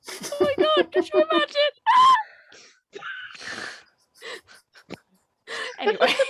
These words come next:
<laughs> Way too excited.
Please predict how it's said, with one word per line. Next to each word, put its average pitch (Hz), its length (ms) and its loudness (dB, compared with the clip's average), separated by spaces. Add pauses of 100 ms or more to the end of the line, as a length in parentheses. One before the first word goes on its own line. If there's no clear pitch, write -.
(580)
<laughs> - 880 -8
Way 160 140 -4
too - 160 -8
excited. 170 560 -10